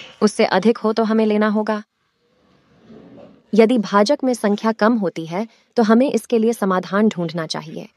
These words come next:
इस समस्या के लिए यदि आय बी एस आय से टेन परसेंट अधिक होती है, तो वह वन हंड्रेड टेन होता है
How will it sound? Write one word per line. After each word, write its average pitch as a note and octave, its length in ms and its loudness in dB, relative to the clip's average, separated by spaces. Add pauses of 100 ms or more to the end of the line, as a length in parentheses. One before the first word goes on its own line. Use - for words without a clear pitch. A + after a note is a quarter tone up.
(540)
इस A#3+ 140 6
समस्या G#3 440 0
के C4+ 140 0
लिए C#4+ 300 0 (300)
यदि A#3 340 6
आय A3 240 4
बी A3 220 2
एस A3+ 240 0
आय G3+ 220 2
से A3+ 160 0
टेन A3+ 300 4
परसेंट A3 400 0
अधिक G#3 300 2
होती E3 300 -6
है, E3 200 -10 (340)
तो B3 60 4
वह A#3 80 8
वन A3+ 280 4
हंड्रेड A3+ 400 2
टेन F3 240 0
होता E3 240 -10
है F3 260 -10